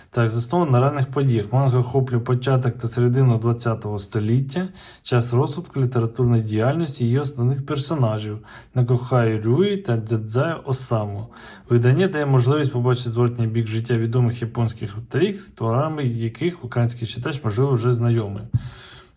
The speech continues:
Да, можливо. Ну, я не знайомий. Ну, п'ятсот примірників, рахую, що це просто якась бомба. Да, як рідкість, може, через мільйон років вона буде чогось вар-,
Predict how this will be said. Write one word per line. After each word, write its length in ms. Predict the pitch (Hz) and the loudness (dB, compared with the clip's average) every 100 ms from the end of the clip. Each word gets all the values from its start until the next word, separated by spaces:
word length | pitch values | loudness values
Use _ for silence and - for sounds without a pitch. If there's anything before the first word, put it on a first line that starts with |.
| _ - | _ -8
Да, 440 | 101 107 127 107 | -2 4 4 4
можливо. 720 | 101 170 160 123 101 101 98 - | 2 0 2 2 0 -4 -6 -6
Ну, 440 | - 131 131 120 117 | -2 0 2 2 2
я 100 | 127 | 2
не 100 | 135 | 2
знайомий. 540 | 110 107 101 98 101 101 104 | 2 -2 -6 -6 -8 -8 -4
Ну, 280 | 143 147 - - - - - _ | -4 -6 -16 -20 -20 -20 -20 _
п'ятсот 580 | - 135 - 143 127 - | -2 0 2 2 2 0
примірників, 840 | 127 127 127 156 143 120 113 101 101 | 4 6 6 4 2 0 -2 -6 -6
рахую, 340 | 104 117 117 | -4 0 0
що 160 | - 101 | -2 -8
це 160 | - | -8
просто 340 | 101 110 - 104 | -8 -8 -6 -8
якась 280 | 95 101 | -6 -8
бомба. 560 | 101 101 131 139 120 110 120 - - _ _ - | -6 -2 -2 0 -2 -2 -6 -10 -18 _ _ -14
Да, 280 | 123 113 107 | -10 -6 -6
як 320 | 107 113 - | -6 -6 -4
рідкість, 720 | 117 131 127 127 113 - - | 2 4 2 -2 -6 -6 -10
може, 360 | 113 113 135 120 | -4 0 0 -2
через 340 | 120 120 113 | -2 -4 -2
мільйон 340 | 113 113 113 110 | -2 -2 -2 0
років 320 | 131 127 113 | -2 -2 -4
вона 300 | 104 107 117 | -4 -4 -4
буде 340 | 101 101 110 | -4 -6 -8
чогось 400 | 98 104 110 - | -8 -6 -6 -6
вар-, 280 | - 104 104 | -6 -6 -8